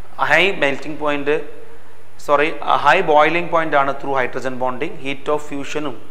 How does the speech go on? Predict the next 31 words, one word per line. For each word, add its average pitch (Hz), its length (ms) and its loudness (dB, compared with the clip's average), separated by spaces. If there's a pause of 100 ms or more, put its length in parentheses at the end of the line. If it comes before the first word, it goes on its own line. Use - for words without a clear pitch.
(140)
heat 135 240 -6
of 143 120 -4
vaporization-ഒക്കെ 139 840 -4
വളരെ 123 240 -2
കൂടുതലാണ് 123 480 -2 (140)
എന്നൊക്കെ 190 260 -2
നമ്മൾ 147 200 -4
മനസ്സിലാക്കി. 123 460 -4 (480)
അതിനൊക്കെ 185 420 0
കാരണം 156 300 6
ഹൈഡ്രജൻ 135 400 -2
ബോണ്ടിങ് 135 240 -2
എന്ന 131 100 -2
ഒരൊറ്റ 120 220 -4 (100)
സംഭവമാണ്. 117 460 -4 (1000)
പിന്നീട് 262 340 2
നമ്മൾ 185 220 2
ആ - 20 8 (160)
വാട്ടറിൻ്റെ 147 500 0 (160)
കെമിക്കൽ 185 460 -2
പ്രോപ്പർട്ടിയിലേക്കാണ് 127 800 -2
വന്നത്. 110 280 -4 (720)
അതിൽ 151 180 2 (160)
amphoteric 156 560 0
നാച്ചർ 139 320 -4
കാണിക്കാൻ 123 340 -2
പറ്റും 120 300 -4
വാട്ടർ. 113 240 -2 (480)
വാട്ടർ 123 280 0
amphoteric 131 420 -2 (100)
ആണ്. 135 120 -4